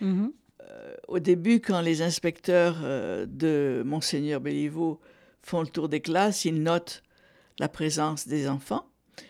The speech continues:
Speaker 2: et ils disent, « Bon, ben, sont, il y a des Canadiens français, il y a des Belges, il y a des Suisses, il y a ceci, cela, et il y a des métis. »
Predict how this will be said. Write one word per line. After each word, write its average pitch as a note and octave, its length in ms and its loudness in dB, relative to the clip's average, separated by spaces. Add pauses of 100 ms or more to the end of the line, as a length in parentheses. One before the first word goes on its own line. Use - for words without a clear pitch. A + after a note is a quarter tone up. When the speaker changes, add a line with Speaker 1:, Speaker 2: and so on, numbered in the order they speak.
(140)
Speaker 2:
et D#3 80 0
ils E3 80 2
disent, « E3 240 -2
Bon, D3 160 -4
ben, C3+ 100 -6
sont, C3 220 -8
il C3 80 -4
y C#3 40 -2
a C3 40 -2
des C3 80 -6
Canadiens F#2+ 320 -8
français, C#3+ 400 -4
il F#3 60 2
y E3+ 40 2
a D#3 60 2
des C3 140 -4
Belges, F3 560 4
il D#3+ 40 -4
y C3+ 40 -2
a B2 40 -4
des A#2+ 160 -8
Suisses, F#3 640 -6
il D#3+ 40 -8
y - 20 -4
a D#3 40 -6
ceci, - 300 -14
cela, - 320 -10 (340)
et D3+ 60 0
il E3 40 6
y F#3 60 10
a G3 40 8
des G3 100 8
métis. » D3 560 -2